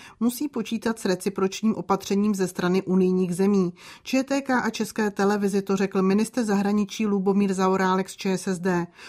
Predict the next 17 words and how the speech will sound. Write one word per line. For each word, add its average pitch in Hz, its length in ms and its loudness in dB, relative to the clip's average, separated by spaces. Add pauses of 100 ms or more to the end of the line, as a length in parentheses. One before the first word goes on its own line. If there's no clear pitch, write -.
(120)
V - 60 -16
souvislosti 208 600 2
s - 80 -8
projevem, 202 540 2
ve 202 100 0
kterém 190 340 0
se 190 160 -2
britská 185 440 -2
premiérka 185 580 0
Mayová 185 500 2
vyjádřila 180 600 0
k - 80 -16
představám 180 600 0
země 190 320 2
o 190 140 -2
další 175 420 -2
postupu 190 600 -2